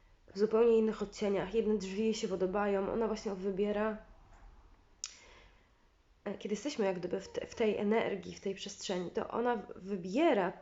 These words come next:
to, co z nią, em, to, co jej odpowiada, poprzez właśnie odczucia. E, i ona wtedy podchodzi do tego dywanika i wystarczy, że lekko go dotknie, popchnie i on się zaczyna rozwijać.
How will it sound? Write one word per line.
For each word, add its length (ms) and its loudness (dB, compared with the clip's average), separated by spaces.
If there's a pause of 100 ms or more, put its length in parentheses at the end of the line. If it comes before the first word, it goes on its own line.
to, 160 2
co 240 -8
z 120 -6
nią, 320 2 (800)
em, 560 -2 (360)
to, 80 0
co 160 -2
jej 300 4
odpowiada, 720 0 (680)
poprzez 580 -2
właśnie 340 -8
odczucia. 760 -4 (800)
E, 300 -4 (320)
i 540 -4 (680)
ona 200 -2
wtedy 260 -4
podchodzi 500 2
do 80 4
tego 260 4
dywanika 600 2
i 80 -2
wystarczy, 460 -6
że 80 -2
lekko 380 2
go 120 4
dotknie, 400 2
popchnie 560 -4
i 60 -4
on 80 -2
się 120 -10
zaczyna 280 0
rozwijać. 800 0